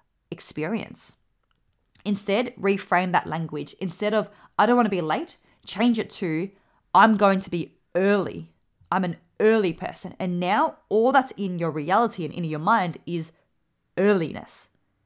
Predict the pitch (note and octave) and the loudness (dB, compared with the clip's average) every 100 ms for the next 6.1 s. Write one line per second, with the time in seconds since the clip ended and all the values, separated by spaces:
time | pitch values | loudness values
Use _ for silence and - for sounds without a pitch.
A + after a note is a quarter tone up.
0 | _ - F#3+ A3+ B3+ C#4+ - E3+ - E3 | _ -4 0 2 2 -2 -4 -8 -8 -10
1 | - - E3 F#3+ E3 C3+ - _ _ B3+ | -12 -10 0 2 2 -2 -12 _ _ 0
2 | G#3+ C3 C#3 - A3+ - F#3+ F#3 E3+ - | 0 -6 -10 -6 -6 -6 -6 -6 -6 -16
3 | _ _ _ _ _ _ _ _ - G3+ | _ _ _ _ _ _ _ _ -6 -6
4 | - A3 A#3+ C#4 C4+ - _ - G#3+ C#4+ | -2 -2 2 0 0 -6 _ -8 -6 -6
5 | - - - _ _ _ E3+ F#3+ F3+ - | -10 -12 -16 _ _ _ 0 6 6 6